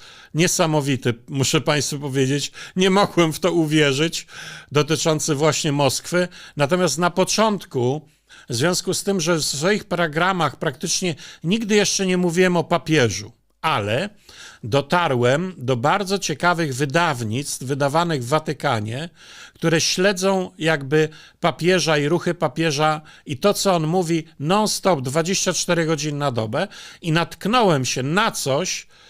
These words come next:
z czym chciałbym państwa dzisiaj zapoznać. Otóż w Watykanie,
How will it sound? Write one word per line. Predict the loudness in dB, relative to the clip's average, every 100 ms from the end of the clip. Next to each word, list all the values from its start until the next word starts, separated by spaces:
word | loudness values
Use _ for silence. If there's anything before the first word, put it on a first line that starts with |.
| -20 -14 -4
z | -4 -2
czym | -2 0 -2
chciałbym | 0 0 0 0
państwa | 0 -2 -2 -2
dzisiaj | -2 0 0
zapoznać. | 2 0 2 0 -2 -8 -6
Otóż | 0 0 -2 -12 -12 -14 -18 _ _ _ _ _ _
w | -8 -2
Watykanie, | -2 -2 -2 -2 -2 -6